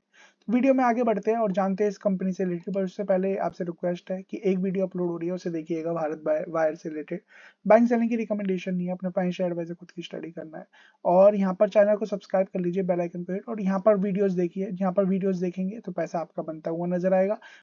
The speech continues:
और learning, mostly है यहाँ पर learning, learning मिलेगी। और आपको पता है हम जैसे stocks बताते हैं भागते हुए नजर आते हैं, तो उसके पीछे का reason क्या है और वो चीज़ अगर आप सीखना चाहते हो, stock market में serious हो, तो यहाँ पर आप क्या कर सकते हो,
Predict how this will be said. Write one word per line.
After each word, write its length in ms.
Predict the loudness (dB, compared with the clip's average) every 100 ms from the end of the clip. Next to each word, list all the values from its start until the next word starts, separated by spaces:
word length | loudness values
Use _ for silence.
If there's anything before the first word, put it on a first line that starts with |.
| 0
और 160 | 4 4
learning, 840 | 2 8 8 8 0 0 0 0
mostly 280 | 0 -2 -2
है 180 | 0
यहाँ 120 | 0 0
पर 160 | 0
learning, 400 | 2 -2 -2 -6 -4
learning 440 | 0 4 4 2 -2
मिलेगी। 360 | -2 -4 -8 -12 -20 _ 2
और 60 |
आपको 200 | 2 4
पता 200 | 4 6
है 60 | 4
हम 100 | 4
जैसे 280 | -2 -2 -4
stocks 280 | 0 0 0
बताते 320 | 0 -2 -2
हैं 80 | -6
भागते 280 | -8 -8
हुए 140 | -8 -6
नजर 260 | -8 -8
आते 200 | -8 -8
हैं, 80 | -8
तो 240 | -2 -2 0
उसके 240 | -4 -2
पीछे 260 | -2 -2 -2
का 140 | 2
reason 320 | 2 2 0 2
क्या 160 | 4
है 100 | 4 2 _ _
और 80 | 0
वो 180 | 4 4
चीज़ 200 | 4 0
अगर 180 | 2 2
आप 120 | 2
सीखना 400 | 0 -4 -2 -2
चाहते 300 | -2 -4 -4
हो, 60 | -4
stock 220 | -4 -8
market 340 | -6 -8 -10 -12
में 100 | -12
serious 560 | -8 -4 2 2 2 2
हो, 180 | -2 -2 -18 _
तो 80 | -2
यहाँ 180 | 0 2
पर 200 | 0 2
आप 160 | -2 -2
क्या 160 | -4
कर 140 | -4 -4
सकते 340 | -8 -12 -6
हो, 140 | -6